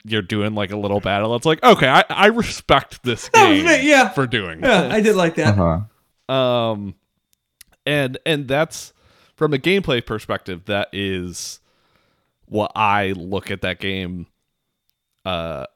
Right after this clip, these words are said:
Speaker 1: for and think it's interesting, is that, like, y-, you guys are willing to swing. And it's not always working, but you're changing shit up a lot, and it's, it's pretty cool that they're willing to do that. There's a, there's not many games that are changing up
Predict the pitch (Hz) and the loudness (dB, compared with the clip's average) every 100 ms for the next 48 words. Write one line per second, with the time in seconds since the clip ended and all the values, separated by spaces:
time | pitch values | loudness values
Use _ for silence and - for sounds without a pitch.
0 | _ - 117 104 90 85 87 - 107 95 | _ -6 0 2 2 -2 -8 -4 -6 -4
1 | 90 - 104 92 95 - 87 87 98 92 | -10 -8 -10 -10 -12 -10 -8 -6 -6 -6
2 | 87 87 - _ _ _ _ _ _ _ | -6 -10 -12 _ _ _ _ _ _ _
3 | _ - 151 175 170 175 180 226 247 220 | _ -10 -2 -2 0 0 4 6 6 4
4 | 185 156 156 147 139 110 - 113 101 - | 2 4 4 2 -2 -6 -6 -6 -8 -8
5 | _ _ _ _ _ _ _ _ 151 143 | _ _ _ _ _ _ _ _ -2 0
6 | 143 - 151 165 208 - - 135 139 143 | -2 -4 -2 0 -2 -6 -6 -2 0 0
7 | 135 127 104 101 - 123 123 123 90 120 | -2 -2 -2 -2 -2 -4 -4 -4 -6 -6
8 | - 175 175 165 160 143 139 - 147 120 | -6 -4 -4 -6 -8 -8 -8 -6 -2 -2
9 | 120 113 107 98 - 120 107 - - - | -2 -2 -2 -2 -4 -6 -8 -10 -16 -16
10 | - 123 - - 156 151 - 123 90 - | -8 -8 -6 -4 -2 -2 -4 -6 -6 -8
11 | - _ - 104 - 104 104 95 90 87 | -20 _ -10 -8 -4 -2 -2 -4 -6 -8
12 | 92 - 64 - 95 98 107 - 117 120 | -10 -10 -12 -12 -10 -8 -10 -10 -6 -6
13 | 117 127 143 139 123 113 113 98 98 87 | -4 -4 -4 -4 -6 -4 -6 -6 -8 -10
14 | 82 87 110 98 104 90 - | -10 -12 -10 -10 -10 -10 -10